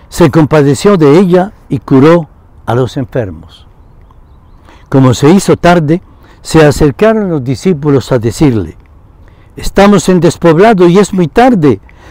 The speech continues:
Despide a la multitud para que vayan a las aldeas y se compren comida".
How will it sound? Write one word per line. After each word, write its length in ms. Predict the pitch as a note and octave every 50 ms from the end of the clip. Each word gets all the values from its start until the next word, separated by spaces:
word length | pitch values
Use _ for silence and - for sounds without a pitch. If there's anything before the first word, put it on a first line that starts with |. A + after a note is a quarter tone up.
| - - -
Despide 640 | A#2+ C#3 A#2+ - - - G3+ A#3 A3 F#3 F#3 D#3+
a 40 | D3
la 120 | C3+ C3 C3
multitud 640 | C3 C3 A2+ - - C#3 A2 - G#3 G3+ G3 D#3 - - - - - - - - - - -
para 200 | E3 D#3 D3+ C#3+
que 160 | - - D3
vayan 380 | C3+ E3 G#3 G3+ F#3+ G#3 F#3 E3+
a 80 | D#3+ D3+
las 160 | C3 - -
aldeas 640 | C#3+ C3 A#2 A2+ F3+ G3 F#3+ E3+ D#3+ C#3+ - - - - - - -
y 80 | F3 A#2+
se 160 | A#2 C#3+ -
compren 500 | - F#3+ G#3+ G#3 E3 F3+ F3+ F3 E3+ C3+
comida". 480 | - E3 E3 E3 C#3+ A2 F2 D2+ -